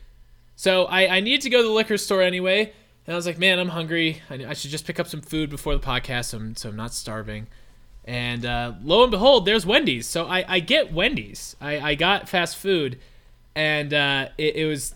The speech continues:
right after they handed me the bag, and I'm rolling out of my, I'm rolling out of the Wendy's parking lot. I'm like, "Oh, wow. I just bought Wendy's.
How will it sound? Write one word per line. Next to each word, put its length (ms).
right 300
after 260
they 160
handed 280
me 80
the 100
bag, 540
and 160
I'm 160
rolling 360
out 180
of 100
my, 300
I'm 120
rolling 280
out 80
of 60
the 60
Wendy's 260
parking 280
lot. 120
I'm 80
like, 180
"Oh, 160
wow. 380
I 140
just 180
bought 200
Wendy's. 580